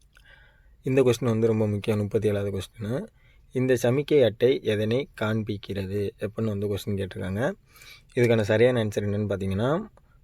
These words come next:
வழுக்கும் தரை இருப்பதை பற்றி பணியாளர்களை எச்சரிக்கிறது. இதான் சரியான ஆன்சர். பார்த்துக்கோங்க, அடுத்த கொஸ்டின் பார்ப்போம்.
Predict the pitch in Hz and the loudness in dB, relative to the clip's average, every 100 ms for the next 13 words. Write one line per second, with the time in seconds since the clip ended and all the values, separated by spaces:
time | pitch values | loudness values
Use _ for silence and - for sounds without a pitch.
0 | _ 110 117 147 - 151 117 113 117 113 | _ 2 4 2 0 -2 2 4 4 0
1 | - 113 110 - 104 143 180 110 98 - | -4 -4 -2 0 2 0 0 -4 -6 -2
2 | 156 262 _ 107 110 127 123 110 101 101 | -4 -4 _ -6 -2 0 0 0 0 0
3 | 135 254 - 113 101 113 104 104 95 95 | -2 -2 -6 -8 -2 -2 -2 -4 -2 0
4 | 104 95 - - - - - - - - | 0 0 -8 -20 -20 -20 -20 -20 -20 -20
5 | - - - - - - - - 120 123 | -20 -20 -20 -20 -20 -20 -12 -2 0 2
6 | 113 107 104 95 123 113 101 101 117 104 | 2 2 2 0 0 0 -2 -2 -2 -2
7 | 101 107 98 95 104 151 | -2 -2 -4 -2 -2 -2